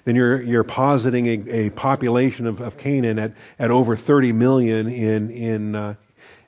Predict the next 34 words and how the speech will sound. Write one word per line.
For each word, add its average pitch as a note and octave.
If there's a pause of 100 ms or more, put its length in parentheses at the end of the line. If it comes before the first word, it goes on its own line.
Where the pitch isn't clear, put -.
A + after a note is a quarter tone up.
(100)
the, G#2+
the G#2
historical B2+
record B2+
does A#2
not A#2+
support B2
that, A#2+
the G#2 (240)
archaeological A#2
record A#2+
does A#2
not A#2
support A#2+
that, B2
and B2
the C3
biblical C3
record A2
does G#2+
not G#2
support G2+
that. A2+ (1800)
And A2
that's C3
the A2+
biggest A#2
thing, G2+
is G2+
we're A2+
reconciling A2
Scripture A#2
with G#2
Scripture. G2+